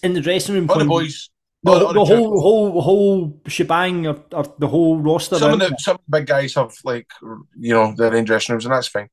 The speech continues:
Speaker 1: Yeah,
Speaker 2: Um,
Speaker 1: Punk, Punk, for
Speaker 2: yeah,
Speaker 1: example.
Speaker 2: uh, and then, um, aye, so then the Big Show's music hits, and then I knew that my s-, my name was gonna come up on the screen, and somebody was gonna point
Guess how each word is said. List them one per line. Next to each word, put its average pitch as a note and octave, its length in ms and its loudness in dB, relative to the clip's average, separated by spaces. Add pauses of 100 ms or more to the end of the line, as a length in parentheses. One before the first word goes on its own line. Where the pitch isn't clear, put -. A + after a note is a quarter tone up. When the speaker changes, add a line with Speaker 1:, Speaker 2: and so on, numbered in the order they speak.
(480)
Speaker 1:
Yeah, D3 200 4
Speaker 2:
Um, A2+ 80 -2
Speaker 1:
Punk, E3 480 -6
Punk, F3+ 240 -4
for D#3 80 4
Speaker 2:
yeah, D#3+ 80 2
Speaker 1:
example. D3 420 -2 (1400)
Speaker 2:
uh, D2+ 380 -2 (380)
and D3 120 0
then, C#3 220 0
um, B2 360 -2 (1000)
aye, A#2+ 240 0
so C#3 160 -8
then B2 140 0
the A#2+ 60 -2
Big C3 180 0
Show's - 260 -8
music A#2+ 300 -10
hits, - 560 -4 (420)
and C3 120 -2
then C3 120 0
I D3 120 2
knew D3+ 160 -2
that C#3+ 160 -8
my B2+ 240 -6
s-, - 400 -18
my C#3 160 -8
name C3 160 -8
was A#2 100 -10
gonna A#2+ 200 -4
come C3 160 -6
up A#2+ 40 -10
on A#2 60 -18
the B2 60 -16
screen, C3+ 380 -8 (100)
and A#2+ 120 -6
somebody B2 240 -4
was A2 100 -8
gonna A#2+ 240 -2 (120)
point B2+ 300 -2